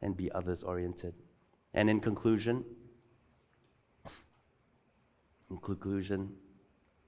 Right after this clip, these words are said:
Jesus gives us this new status, right? Remember when we did Zumba earlier? <laughs> From here to here, right?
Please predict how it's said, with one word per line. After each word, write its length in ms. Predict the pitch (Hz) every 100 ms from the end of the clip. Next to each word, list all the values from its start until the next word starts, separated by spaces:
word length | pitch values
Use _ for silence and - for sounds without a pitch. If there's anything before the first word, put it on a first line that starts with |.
| _ _ _ _ _ _ _ _ _ _ _ _ _ -
Jesus 460 | 101 139 131 131
gives 300 | 101 117 113
us 140 | 104 -
this 220 | 98 101
new 200 | 107 110
status, 560 | - 110 104 87 -
right? 220 | 95 120 - - - -
Remember 220 | 120 120
when 100 | 120
we 100 | 117
did 200 | 107 110
Zumba 300 | 98 117 120
earlier? 420 | 123 123 127 139 131 - -
<laughs> 1200 | - - - - - - - - - - - -
From 160 | - 120
here 400 | 120 135 170 175 - - - - - _ _ _ _ _ _ _ -
to 100 | 110
here, 240 | 131 120 - - - - - - _ _ -
right? 180 | 135